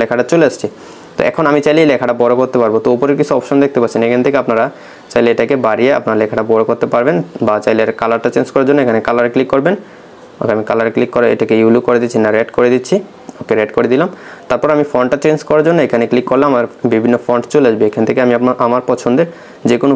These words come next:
ফন্ট দিয়ে দিতে পারবো। তো আপনারা যদি Elite Motion অ্যাপটিতে বাংলা ফন্ট অ্যাড করতে চান, তাহলে আপনারা এখানে view all fonts লেখা চলে আসছে, এটাতে click করে দিবেন। click করে দেওয়ার পর উপরে three dot দেখতে পাচ্ছেন, এটাতে click করে দিবেন। click করে দেওয়ার পর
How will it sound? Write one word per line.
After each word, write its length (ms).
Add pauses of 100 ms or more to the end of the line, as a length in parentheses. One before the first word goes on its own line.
ফন্ট 200 (120)
দিয়ে 180
দিতে 220
পারবো। 220 (560)
তো 40 (160)
আপনারা 260 (100)
যদি 160 (120)
Elite 260
Motion 220
অ্যাপটিতে 300 (160)
বাংলা 260 (100)
ফন্ট 240 (100)
অ্যাড 240
করতে 280
চান, 140 (120)
তাহলে 240 (100)
আপনারা 260
এখানে 180 (120)
view 180 (180)
all 200
fonts 220 (140)
লেখা 240
চলে 180
আসছে, 220
এটাতে 260
click 220
করে 180
দিবেন। 200 (640)
click 200
করে 140
দেওয়ার 160
পর 160
উপরে 260
three 180
dot 180
দেখতে 200
পাচ্ছেন, 280
এটাতে 220
click 220
করে 180
দিবেন। 180 (500)
click 240
করে 140
দেওয়ার 240
পর 120